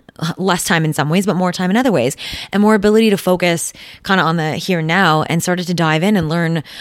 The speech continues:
well, how do people actually get there? This had always been a question we'd asked, but never had the time to really learn and figure out.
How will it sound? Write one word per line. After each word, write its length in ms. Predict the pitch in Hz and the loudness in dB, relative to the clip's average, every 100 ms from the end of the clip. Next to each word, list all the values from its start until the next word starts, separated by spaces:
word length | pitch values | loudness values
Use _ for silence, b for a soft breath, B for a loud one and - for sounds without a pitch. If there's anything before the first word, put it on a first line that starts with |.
| B | B
well, 180 | - 165 | 0 2
how 220 | 175 233 | 2 0
do 260 | 240 208 233 | 2 2 0
people 320 | - 185 190 | -2 -4 0
actually 260 | 165 - 180 | 0 -2 -4
get 240 | 156 165 | -4 -6
there? 160 | 110 113 | -6 -2
This 220 | 160 - | -2 2
had 80 | 202 | 4
always 200 | 202 226 | 4 2
been 140 | 202 | 0
a 60 | 175 | -4
question 400 | - 170 - 165 | -4 -4 -4 -4
we'd 160 | 160 - | -4 -4
asked, 540 | 160 170 247 - 185 | -2 -2 -4 -8 -6
but 120 | 170 | -4
never 260 | 175 175 180 | 0 0 0
had 140 | 170 | -2
the 60 | 160 | -4
time 260 | 156 160 160 | -4 -2 -2
to 60 | |
really 240 | 160 156 147 | -2 -2 -4
learn 300 | 151 160 160 | -2 -2 -2
and 140 | 156 | -2
figure 240 | 165 139 - | -4 -4 -4
out. 320 | 139 98 | -6 -8